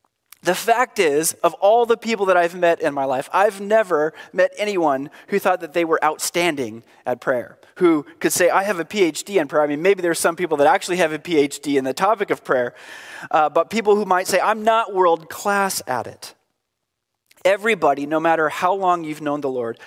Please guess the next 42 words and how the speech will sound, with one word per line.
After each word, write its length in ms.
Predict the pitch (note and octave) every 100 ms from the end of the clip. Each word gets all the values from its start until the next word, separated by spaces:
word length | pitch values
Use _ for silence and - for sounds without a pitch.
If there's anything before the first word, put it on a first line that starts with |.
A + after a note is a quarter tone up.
| -
no 100 | D3+
matter 300 | D#3 D#3+ D#3
how 240 | - E3+ E3+
long 420 | E3 E3 F3 F#3+ - _
you 160 | E3 F3+
have 200 | F3 C#3+
had 280 | D#3+ D#3
a 80 | D#3
life 320 | C#3+ D3 D3+
of 160 | D3 -
prayer, 420 | - B2 G#2+ G#2+ _ _ _ _ - - -
can 160 | - D#3
grow 300 | C#3+ D3+ C#3+
in 100 | C3+
this 180 | A#2+ -
area. 340 | B2 A#2 F#2+ - C3+
Amen? 380 | D3 G#3 A3 - -
<laughs> 180 | E3 C#3 - _ _ _ _
We 120 | D3
all 240 | D#3 D#3 D3+
can 180 | -
grow 240 | B2 A#2+ A2+
in 80 | G2+
this. 220 | A2 D3
In 60 |
fact, 340 | C#3+ D#3+ D3 - - - - _
one 220 | D#3 G3
of 80 | F#3+
the 80 | E3+
people 300 | F#3+ F3 E3
that 200 | D#3+ D3+
we 140 | E3
might 280 | D#3+ D3+ C#3+
view 240 | C#3+ D3+
as 160 | C#3 C3+
one 140 | D3+
of 140 | D3 C3+
the 40 |
greatest 520 | C3 C3 D3+ D#3+ D3+
followers 520 | - D#3 D3 D3 C#3 B2+
of 80 |
Jesus, 640 | A#2+ D3+ D3+ B2 C#3 -